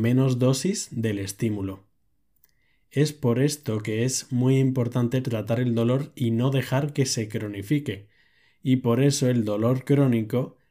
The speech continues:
pasa a ser una patología en sí misma, y ya no simplemente un síntoma. Después de la sensibilización,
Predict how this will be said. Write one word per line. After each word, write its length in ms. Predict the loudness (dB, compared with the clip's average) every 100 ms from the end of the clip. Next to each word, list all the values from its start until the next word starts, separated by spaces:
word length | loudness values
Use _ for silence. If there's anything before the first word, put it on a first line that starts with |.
| _ _
pasa 320 | -6 -4 0 -2
a 40 |
ser 320 | 0 -2 -2 0
una 260 | 0 0
patología 800 | -2 -2 -2 -4 -2 -2 -2 -6
en 220 | -4 -4 -2
sí 220 | 0 0
misma, 480 | 0 -4 -10 -12 _ _ _ _ -8
y 160 | -4
ya 200 | 0 0
no 280 | 2 0 -2
simplemente 880 | -8 -2 0 2 0 0 -2 -2 -4 -4
un 160 | -4
síntoma. 640 | -4 -6 -8 -8 -10 -12 _ _ _ _ _ _ -20 -20 _ _ _ _ -12
Después 460 | -8 -6 0 2 4
de 120 | 4
la 100 | 4
sensibilización, 1160 | 2 0 2 2 4 2 0 -4 -2 -2 -4